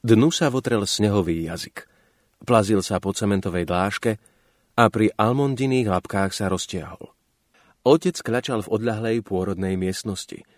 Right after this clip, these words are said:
kde sa na striebornej miske váh vrtelo a kňučalo šteniatko, uši pritisnuté k hlave ani vidra. Edgar pozoroval otca, ako šteniatko pohojdal na rukách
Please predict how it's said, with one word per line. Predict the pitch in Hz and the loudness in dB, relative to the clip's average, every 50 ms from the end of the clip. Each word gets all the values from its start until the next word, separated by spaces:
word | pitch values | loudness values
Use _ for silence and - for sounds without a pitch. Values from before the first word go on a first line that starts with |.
| _ _ _ _ _ - | _ _ _ _ _ -6
kde | 113 104 101 92 | -2 0 0 0
sa | - 110 107 | -2 -2 -4
na | 98 92 - | -4 -4 -6
striebornej | - - 101 101 101 95 104 98 95 92 90 90 90 | -4 -2 0 0 0 0 0 0 -2 -2 -2 -2 -4
miske | 90 - - - 95 85 | -4 -6 -8 -8 -6 -6
váh | 87 90 92 101 104 104 104 - - _ _ _ _ - 107 | -4 -4 -4 -4 -6 -8 -10 -12 -18 _ _ _ _ -6 -2
vrtelo | 113 123 131 - 151 139 113 113 120 | -2 -2 0 -2 -4 -6 -4 -6 -4
a | - 107 104 | -4 -4 -4
kňučalo | - - 104 104 98 - - 90 82 82 | -4 -2 -2 -2 -2 -4 -6 -8 -8 -10
šteniatko, | 78 - - 104 104 110 110 107 101 - - 110 98 - _ _ _ _ _ _ _ - | -10 -6 -2 0 0 0 0 -2 -2 -2 0 0 0 0 _ _ _ _ _ _ _ -4
uši | 135 139 139 - - 143 139 123 | -2 -2 -2 -2 -2 -2 -2 -2
pritisnuté | - 120 113 107 110 113 101 - - 110 98 - 92 87 85 | -2 0 -2 0 0 -2 -6 -4 -4 -6 -4 -4 -4 -4 -6
k | 87 | -6
hlave | 90 95 98 104 101 104 98 92 - _ _ _ - | -4 -4 -4 -2 -2 -4 -6 -6 -10 _ _ _ -12
ani | 101 98 92 92 87 | -10 -8 -6 -6 -6
vidra. | 82 90 82 - - - - - _ _ _ _ _ _ _ _ _ _ _ _ _ _ _ _ - - _ | -6 -8 -8 -10 -12 -16 -18 -20 _ _ _ _ _ _ _ _ _ _ _ _ _ _ _ _ -20 -8 _
Edgar | - 113 98 101 101 95 92 98 | -2 0 0 0 0 0 0 -2
pozoroval | - 101 98 90 104 98 95 92 92 92 - | -2 -4 -4 -2 -2 -2 -2 -2 -2 -4 -4
otca, | - 107 - - - - 104 107 - _ _ _ _ | -4 -6 -6 -6 -6 -6 -6 -8 -8 _ _ _ _
ako | - 110 107 - - 107 95 | -6 -6 -4 -2 -2 -4 -4
šteniatko | - - - 110 107 104 98 92 - - 101 - | -4 -2 0 0 2 2 0 0 -2 -4 -4 -4
pohojdal | - 98 90 92 92 87 87 82 80 78 | -4 -4 -4 -4 -4 -4 -6 -6 -6 -6
na | 87 95 | -6 -4
rukách | 104 107 - - 104 98 98 98 101 - | -4 -4 -4 -4 -4 -2 -2 -4 -6 -8